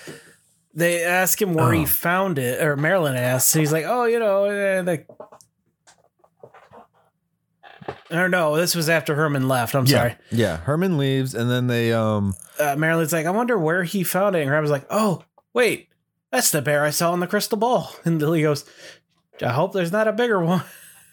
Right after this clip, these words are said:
Speaker 2: Hmm. And then some, uh, then he goes back,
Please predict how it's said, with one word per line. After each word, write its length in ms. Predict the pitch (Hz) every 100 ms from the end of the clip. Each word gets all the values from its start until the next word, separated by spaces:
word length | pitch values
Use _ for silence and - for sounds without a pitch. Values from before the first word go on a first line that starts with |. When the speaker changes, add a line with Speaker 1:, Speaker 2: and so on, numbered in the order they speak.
| _ - 160 -
Speaker 2:
Hmm. 320 | 101 92 82 87 _ _ _ _ _ _ _ _ - - - - - - - - - - _ - -
And 140 | 165
then 180 | 170 160
some, 360 | 139 160 143 131
uh, 380 | 127 123 123 120
then 200 | 123 139
he 120 | 165
goes 260 | 151 170 113
back, 720 | 107 110 135 - - -